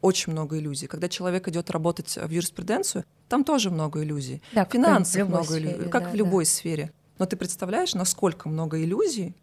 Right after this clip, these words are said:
Speaker 1: когда человек в моду идёт? То есть человек себя представляет, абитуриент, что он ходит с шампанским, летает по всему миру в шоурумах,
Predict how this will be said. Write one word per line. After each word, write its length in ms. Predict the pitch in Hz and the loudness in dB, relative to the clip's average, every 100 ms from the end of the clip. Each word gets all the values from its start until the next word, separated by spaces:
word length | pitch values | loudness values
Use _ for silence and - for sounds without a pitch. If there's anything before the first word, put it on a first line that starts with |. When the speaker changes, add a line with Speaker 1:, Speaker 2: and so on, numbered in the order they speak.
| _ _ | _ _
Speaker 1:
когда 240 | - 180 185 | -2 0 0
человек 300 | 180 175 180 | 0 0 0
в 20 | |
моду 340 | 170 151 151 | 0 0 -4
идёт? 360 | 143 151 151 - _ _ - | -8 -10 -12 -18 _ _ 0
То 60 | |
есть 160 | 185 - | 0 2
человек 260 | 196 240 | 0 0
себя 220 | - 196 175 | 0 -4 -4
представляет, 760 | 170 - - 175 165 151 180 | -4 -6 -4 -2 -2 -2 -4
абитуриент, 680 | 165 185 175 160 147 156 - | -6 -4 -4 -4 -4 -6 -8
что 180 | - 170 | -6 -4
он 80 | 180 | -4
ходит 280 | - 226 208 | -2 0 2
с 40 | |
шампанским, 960 | - 170 180 170 151 139 - - 185 247 _ _ - | 0 0 -2 -2 0 -2 -4 -6 -8 -10 _ _ -6
летает 520 | - 196 214 214 185 | 2 2 6 4 4
по 60 | - | 0
всему 300 | - 175 170 | -2 0 0
миру 240 | 185 180 | 0 0
в 40 | 165 | -2
шоурумах, 720 | - 175 175 160 147 - - | -2 0 0 0 -2 -6 -12